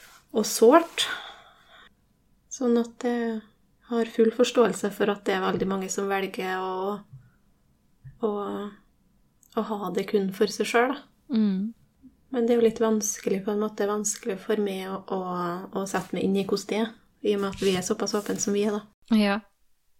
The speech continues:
Speaker 2: Jeg, jeg skal prøve å se om jeg kan få tak i en gjest som ikke har, ehm, som ikke har vært så åpen, men det er, utfordringen er at det er lettest å finne de gjestene som
Speaker 1: Mm.
Speaker 2: allerede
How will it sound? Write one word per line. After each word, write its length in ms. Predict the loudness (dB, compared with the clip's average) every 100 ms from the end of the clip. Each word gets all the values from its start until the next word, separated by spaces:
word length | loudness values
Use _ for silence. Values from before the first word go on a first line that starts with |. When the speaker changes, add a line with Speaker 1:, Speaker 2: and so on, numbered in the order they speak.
| _ -18 -18 -20 -20 -20 -20 -20 -20 -2
Speaker 2:
Jeg, 240 | 0 0 0
jeg 580 | 0 2 4 2 -2 -8
skal 160 | -8 -10
prøve 380 | 0 2 2 -2
å 20 |
se 160 | -2 -2
om 80 |
jeg 100 | 0 -2
kan 100 | -4
få 180 | -4 -4
tak 220 | -4 -2 0
i 40 |
en 80 | 2
gjest 300 | 0 -4 -4
som 80 | -2
ikke 360 | -2 -6 -4 -2
har, 380 | 0 2 2 2
ehm, 600 | 0 2 2 2 0 0 -4 _ _ _ _ _ _ _ _ -20 -6
som 160 | 2
ikke 160 | 4 4
har 40 | 0
vært 80 | 2
så 60 | 0
åpen, 240 | 4 6 6
men 140 | 8
det 60 | 8 8
er, 220 | 6 4
utfordringen 480 | 2 2 6 8 8
er 80 | 6
at 80 | 2
det 60 |
er 60 | 0
lettest 340 | 0 -2 -2 0
å 40 |
finne 300 | 4 6 6 4
de 80 | 4
gjestene 380 | 0 -2 0 0
som 200 | 0 6
Speaker 1:
Mm. 60 |
Speaker 2:
allerede 520 | 8 8 8 6 4